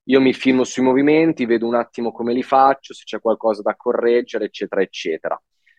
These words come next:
Eh, questa è una cosa importantissima. Però un'altra cosa di demonstration è un princi-, un altro principio del CrossFit, il cosiddetto lead by example,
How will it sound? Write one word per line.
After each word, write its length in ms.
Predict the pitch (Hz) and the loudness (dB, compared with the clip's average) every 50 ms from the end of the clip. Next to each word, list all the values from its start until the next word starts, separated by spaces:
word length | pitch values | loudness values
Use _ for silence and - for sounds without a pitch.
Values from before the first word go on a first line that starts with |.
| _ _ _ _ _ | _ _ _ _ _
Eh, 360 | - - 101 101 101 101 - | -6 -2 0 2 2 2 2
questa 220 | 101 127 113 - 131 | 0 -2 0 0 0
è 40 | |
una 80 | 123 117 | 0 2
cosa 160 | 110 98 101 | 2 2 2
importantissima. 1040 | 104 95 - 104 98 95 - 92 92 87 - - 82 78 - - - - 76 71 73 - - - - - - - _ _ _ | 0 0 0 -4 -4 -2 -2 -4 -4 -4 -6 -10 -12 -12 -12 -12 -14 -12 -10 -10 -12 -12 -16 -20 -20 -20 -20 -20 _ _ _
Però 180 | - 175 165 | 4 6 6
un'altra 460 | 143 139 156 180 196 185 - 170 139 | 6 6 6 4 2 2 0 0 -2
cosa 400 | - - 143 147 151 143 147 160 | 0 2 2 4 4 2 2 0
di 240 | 143 117 123 120 110 | -2 -2 -4 -8 -4
demonstration 1400 | 107 127 127 131 127 123 113 - - - 127 120 117 107 - - - - - 104 101 101 104 104 107 107 110 110 107 - _ _ _ _ _ _ _ _ _ | -2 0 0 0 0 -4 -6 -8 -12 -8 -4 -2 0 0 -2 -4 -8 -8 -6 -4 -4 -4 -4 -4 -4 -4 -4 -4 -4 -8 _ _ _ _ _ _ _ _ _
è 280 | - 90 95 113 123 | -16 -10 -6 -4 -2
un 480 | 127 131 139 143 139 139 139 139 139 131 | -2 -2 -4 -6 -6 -6 -6 -6 -8 -8
princi-, 400 | - 143 147 143 135 - - - | -6 -4 -2 -2 -4 -4 -4 0
un 60 | 151 | 2
altro 220 | 160 175 - - 196 | 2 2 2 0 -2
principio 420 | - 139 123 - - 143 - 139 | 0 -2 -4 -4 -4 -6 -2 0
del 200 | 123 117 110 - | 0 0 0 -2
CrossFit, 560 | - - 127 113 101 98 - - - 104 - | -2 -2 0 0 0 0 -4 -8 -14 -12 -10
il 100 | 120 101 | -10 -8
cosiddetto 560 | - - 117 107 117 113 127 123 120 - - 123 | -4 -4 -2 -2 0 2 2 2 2 2 0 0
lead 300 | 120 117 120 143 147 123 | 2 4 4 2 2 2
by 240 | 110 113 110 110 107 | 4 4 4 4 4
example, 1000 | 98 95 - - - 107 95 90 90 90 87 - 92 92 92 95 98 107 120 - | 2 0 -4 -8 -4 -2 -2 -2 -4 -6 -8 -6 -4 -2 -2 0 0 0 -2 -4